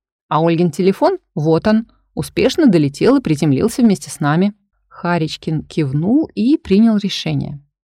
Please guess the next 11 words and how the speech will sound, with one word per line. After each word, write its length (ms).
Подводим 460
промежуточный 800
итог. 360
В 120
природе 640
существует 640
счет 460
на 120
имя 400
Лотниковой 640
Ольги. 380